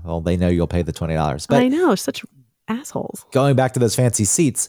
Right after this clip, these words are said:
Speaker 1: if they were two thousand, twenty-five hundred dollars, three thousand dollars round trip, like, to me, that's splurging. It's like, "Ah, okay, I'll save." But it's like, they're, they're fucking twelve thousand dollars.
Speaker 2: I know.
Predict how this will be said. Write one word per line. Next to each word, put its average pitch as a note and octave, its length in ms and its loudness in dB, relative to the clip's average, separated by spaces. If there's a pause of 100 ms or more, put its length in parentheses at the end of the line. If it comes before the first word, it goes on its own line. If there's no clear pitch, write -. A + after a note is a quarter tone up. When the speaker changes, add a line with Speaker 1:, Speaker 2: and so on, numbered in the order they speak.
(680)
Speaker 1:
if E3 180 2
they F3 120 6
were D#3 420 6 (280)
two F3+ 160 2
thousand, A#2+ 440 2
twenty-five A#2 520 0
hundred G2 280 0
dollars, E2+ 640 0 (280)
three D#3 260 2
thousand G#2 340 0
dollars E2+ 300 0
round E2+ 240 0
trip, D2 240 -2
like, E2+ 120 -4
to B2 80 0
me, C3 60 4
that's A#2 240 0
splurging. F2 540 0
It's D#2 80 -8
like, F#2+ 140 -6
"Ah, A#2 400 2
okay, G#2+ 320 -2
I'll G#2 100 2
save." G2+ 220 -2 (420)
But - 80 -6
it's C3+ 100 -8
like, D3 160 -6
they're, D3+ 140 -4 (160)
they're D3+ 240 2 (240)
fucking C#3 500 0
twelve C#3+ 360 0
thousand C3+ 500 2
dollars. A#2 580 0
Speaker 2:
I G#3+ 100 -2
know. F3+ 520 -2